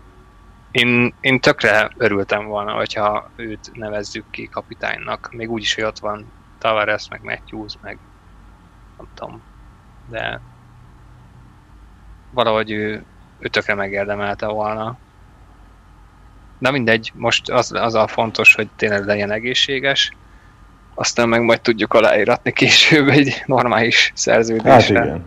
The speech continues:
Speaker 2: igen. Igen, a jelenlegi, mondjuk, hát nem sok épkézláb védő közül, na, aki most Torontóban van,
Speaker 1: Hát
Speaker 2: meg
Speaker 1: most
Speaker 2: mondjuk
Speaker 1: már
Speaker 2: már
Speaker 1: azért,
Speaker 2: ideje.
Speaker 1: most már azért néz ki valahogy.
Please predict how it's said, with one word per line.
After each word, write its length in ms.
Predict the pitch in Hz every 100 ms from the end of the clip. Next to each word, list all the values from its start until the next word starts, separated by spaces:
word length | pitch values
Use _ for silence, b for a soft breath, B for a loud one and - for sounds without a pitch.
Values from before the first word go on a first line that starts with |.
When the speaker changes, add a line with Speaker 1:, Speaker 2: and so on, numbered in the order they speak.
| -
Speaker 2:
igen. 420 | 87 85 80 90 - - - b b b b b - - -
Igen, 280 | 85 85 87
a 80 |
jelenlegi, 680 | 92 104 101 101 98 82 80
mondjuk, 280 | 87 90 90 - - - _ - -
hát 200 | 101 -
nem 180 | 95
sok 220 | 90 85 80
épkézláb 880 | 92 90 85 92 92 87 90 - -
védő 420 | 95 90 85 85 85
közül, 480 | 90 87 90 90 - - - - - -
na, 140 | - 85
aki 200 | 85 95
most 280 | - 107 -
Torontóban 600 | 90 90 87 85 82 85
van, 280 | 90 98 113
Speaker 1:
Hát 140 | 262
Speaker 2:
meg 100 | 110
Speaker 1:
most 180 | 117 120
Speaker 2:
mondjuk 0 |
Speaker 1:
már 140 | 120
Speaker 2:
már 80 | 117
Speaker 1:
azért, 260 | 117 120 117
Speaker 2:
ideje. 160 | 87 92
Speaker 1:
most 160 | -
már 120 | 120
azért 200 | 117 123
néz 220 | 120 123 -
ki 100 | 113
valahogy. 540 | 104 101 101 104 -